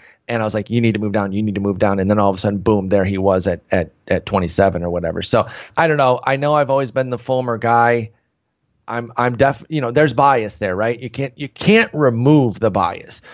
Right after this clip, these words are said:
You can be, you, you do your best to be objective and say, "This is, I'm coming at this with a critical eye."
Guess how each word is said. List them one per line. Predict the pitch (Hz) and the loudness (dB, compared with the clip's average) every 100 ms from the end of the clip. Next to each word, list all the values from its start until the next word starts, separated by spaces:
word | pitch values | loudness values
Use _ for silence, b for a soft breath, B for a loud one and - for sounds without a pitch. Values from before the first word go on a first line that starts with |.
| B | B
You | 131 151 | 2 2
can | 175 156 | 4 2
be, | 143 180 165 151 107 B | 4 4 4 2 -8 B
you, | - 143 - | -10 -10 -10
you | 139 143 | -6 0
do | 165 | 4
your | 165 147 | 4 6
best | 151 - | 4 4
to | 143 | -2
be | 127 156 | 0 2
objective | 147 123 147 151 151 131 | 2 2 0 2 -2 -2
and | 120 | -2
say, | 135 123 | 0 0
"This | 123 135 | -2 -8
is, | 117 - | -10 -10
I'm | 113 | -10
coming | 110 135 127 | -4 0 2
at | 127 | 0
this | 127 117 | -2 -8
with | 120 | -8
a | 113 | -8
critical | - 113 117 123 113 | -4 -2 -2 0 2
eye." | 117 120 135 | 4 4 2